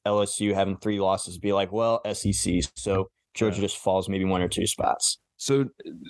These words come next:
Speaker 2: so we, we've talked about all those scenarios, right? And, and we, we discuss each one. Like we said, we, like, the, I mean, m-, most realistically, it's probably gonna be all four win. Like, knowing me and, like, my lo-, my love for
Speaker 1: I think
Speaker 2: Ohio
Speaker 1: so
Speaker 2: State.
Speaker 1: too. I mean, these playoff situations always seem to work themselves out.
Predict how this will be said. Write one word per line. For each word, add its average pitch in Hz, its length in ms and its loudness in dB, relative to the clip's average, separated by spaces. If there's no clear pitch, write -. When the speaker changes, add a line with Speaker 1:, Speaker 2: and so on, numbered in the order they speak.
Speaker 2:
so - 160 0
we, 135 180 2
we've 123 240 -2
talked 139 200 0
about 139 120 2
all 123 80 2
those 120 160 0
scenarios, 90 540 2
right? 95 260 2
And, 92 280 0
and 95 200 2
we, 92 460 2
we 98 300 4
discuss 113 420 0
each 107 160 -2
one. 101 240 2
Like 107 180 0
we 110 100 2
said, 104 320 0
we, 95 180 -4
like, 113 340 0
the, 151 240 0
I 147 60 0
mean, 147 240 0
m-, 139 280 2
most 147 360 0
realistically, 117 680 0
it's 104 180 2
probably 101 240 0
gonna 104 120 2
be 101 100 2
all 98 180 2
four 101 260 0
win. 95 280 2
Like, 92 280 0
knowing 117 380 0
me 101 300 0
and, 95 160 0
like, 87 180 0
my 95 220 2
lo-, 92 240 2
my 101 140 2
love 92 280 0
for - 60 -4
Speaker 1:
I 175 60 0
think 175 100 -4
Speaker 2:
Ohio 160 120 0
Speaker 1:
so 135 200 2
Speaker 2:
State. 98 120 -6
Speaker 1:
too. 127 260 2
I 127 80 0
mean, 135 180 0
these 160 160 0
playoff 139 320 0
situations 120 580 -2
always 117 240 2
seem 117 200 2
to 107 80 2
work 107 160 0
themselves 101 440 0
out. 101 360 2